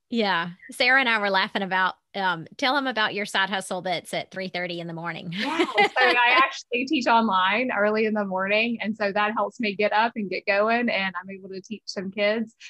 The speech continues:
Speaker 2: across the ocean. And that, you know, it's really enjoyable. And I tell you what, they come with the energy first thing in the morning. So you cannot help but to be super excited and have all this energy from three thirty to eight o'clock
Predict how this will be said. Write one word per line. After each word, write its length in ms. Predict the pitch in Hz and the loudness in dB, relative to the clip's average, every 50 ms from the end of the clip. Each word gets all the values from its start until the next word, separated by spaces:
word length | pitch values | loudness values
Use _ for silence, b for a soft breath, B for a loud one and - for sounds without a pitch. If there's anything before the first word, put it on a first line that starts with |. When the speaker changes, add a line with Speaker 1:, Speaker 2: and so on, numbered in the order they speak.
| B B - | B B -12
Speaker 2:
across 320 | 196 - 226 214 220 220 - | -8 -2 0 0 0 0 -4
the 140 | 233 220 220 | -2 0 0
ocean. 400 | 226 226 226 - 254 247 240 220 | 0 0 0 0 0 2 2 0
And 120 | 202 202 | 0 2
that, 260 | 208 208 208 - - - _ _ _ _ _ - | 2 2 2 0 -2 -8 _ _ _ _ _ -8
you 100 | 247 233 | -2 0
know, 220 | 226 226 226 226 | 2 2 2 0
it's 180 | 226 226 233 240 | -2 -4 -4 -4
really 340 | 226 262 285 320 370 359 | -2 -2 0 2 2 2
enjoyable. 760 | 339 285 262 214 202 208 220 240 233 240 262 277 294 285 262 - | 2 2 0 0 -2 -2 -2 -2 -2 0 0 2 2 2 2 0
And 460 | 202 202 202 202 202 202 196 196 - - | 0 0 0 -2 -2 -2 -4 -6 -6 -6
I 60 | 196 208 | -8 -6
tell 140 | - 220 220 | -4 -4 -2
you 120 | 214 202 214 | -2 -2 -2
what, 200 | 247 233 190 175 | -2 -2 0 0
they 200 | 202 208 226 - | 0 0 0 0
come 180 | 262 269 233 | -2 -2 0
with 140 | 220 214 208 | 0 -2 -4
the 80 | - - - - | -6 -12 -10 -8
energy 380 | 196 208 196 180 160 165 165 - | -8 -6 -6 -8 -10 -12 -10 -8
first 200 | 190 180 - - | -10 -10 -8 -8
thing 120 | 185 180 | -8 -8
in 80 | 185 180 | -8 -8
the 80 | 180 | -8
morning. 400 | 190 185 185 185 180 180 180 180 | -8 -8 -6 -6 -4 -4 -6 -8
So 180 | - - 190 185 175 | -8 -8 -8 -8 -4
you 220 | 202 226 254 285 | -2 -2 -2 -2
cannot 400 | - 294 311 226 220 208 190 - - - _ _ | -2 -4 -4 -2 0 0 -2 -2 -4 -12 _ _
help 300 | 190 185 196 214 - - _ _ B B B B B _ | -4 -2 -2 -2 -4 -6 _ _ B B B B B _
but 200 | 202 208 214 214 | -2 -2 -2 -2
to 140 | - - 190 | 0 -2 -2
be 280 | 185 190 190 202 196 190 | -2 -2 -4 -4 -6 -10
super 320 | - - 214 214 202 202 | -8 -6 -6 -4 -4 -4
excited 600 | 196 190 185 - 190 185 180 180 185 185 180 175 | -6 -6 -4 -2 0 0 0 0 -2 0 0 0
and 680 | - - - 190 190 190 185 185 180 185 185 190 185 180 - _ _ _ _ _ - 190 190 - _ _ _ _ | 0 0 -6 -8 -6 -6 -8 -8 -8 -8 -8 -8 -10 -12 -14 _ _ _ _ _ -18 -18 -18 -18 _ _ _ _
have 220 | - - 226 196 - | -6 -4 -4 -4 -2
all 180 | - 190 190 190 | -4 -4 -4 -6
this 160 | 190 185 - | -8 -8 -10
energy 600 | 185 180 185 185 175 180 170 170 170 170 175 - - | -10 -10 -10 -10 -10 -10 -12 -10 -10 -10 -12 -8 -6
from 320 | 190 180 170 165 180 175 | -6 -6 -6 -8 -12 -14
three 240 | - 190 190 190 190 | -12 -8 -8 -6 -6
thirty 400 | 185 185 185 180 180 175 190 185 - | -6 -6 -6 -6 -6 -8 -10 -10 -12
to 280 | - 180 - 208 208 - - - | -12 -10 -8 -8 -8 -10 -8 -8
eight 120 | 190 185 | -10 -10
o'clock 240 | - - 208 - - | -8 -10 -10 -12 -10